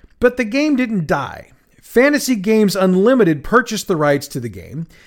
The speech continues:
and in a very interesting footnote to the story, Scott Bizar, the owner of F G U,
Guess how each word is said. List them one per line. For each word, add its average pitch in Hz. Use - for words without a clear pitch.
and 196
in 202
a 185
very 180
interesting 185
footnote 170
to 143
the 131
story, 185
Scott 147
Bizar, 160
the 143
owner 143
of 143
F 143
G 147
U, 175